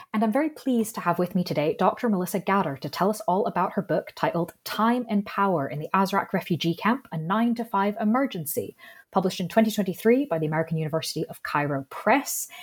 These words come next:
This is a really interesting book, um, looking at an incredibly important issue of, in many ways, what's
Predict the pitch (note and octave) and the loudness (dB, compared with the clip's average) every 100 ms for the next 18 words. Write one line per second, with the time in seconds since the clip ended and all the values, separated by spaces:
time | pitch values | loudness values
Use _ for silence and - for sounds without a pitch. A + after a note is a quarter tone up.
0 | - - _ D#3+ C4+ D4 - A#3+ A3 A3 | -20 -20 _ 0 2 2 0 2 0 0
1 | G3+ F#3+ G#3+ B3+ A#3 A3 G3+ G#3 F3 E3 | -2 0 0 2 2 0 -2 -4 -4 -2
2 | C3 - - E3+ D#3+ E3+ E3 F3+ D#3 D#3 | -2 -4 -6 -4 0 0 0 0 0 -2
3 | D3 A3+ A#3+ G#3+ F#3+ G3 F3 - E3+ - | -2 0 2 0 2 0 0 -2 -2 2
4 | A#3+ C4+ D3+ C#3 - - _ - D3 C#3+ | 2 2 0 -2 -8 -20 _ -4 -2 0
5 | D3 E3 F3 D3+ F3+ - | 0 2 2 2 -2 -2